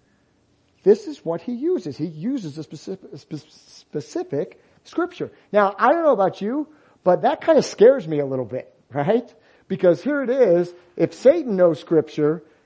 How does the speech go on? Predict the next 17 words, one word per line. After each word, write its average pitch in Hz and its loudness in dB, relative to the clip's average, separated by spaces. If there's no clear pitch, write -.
then, 156 -4
and 151 -2
he 262 0
can 214 -4
even 180 -6
try 196 -10
using 180 -8
that 170 -8
and 139 -10
combating 170 -8
that 165 -6
against, 147 -10
uh, 139 -8
against 143 -10
our 127 -10
Lord, 175 -4
right? 170 -2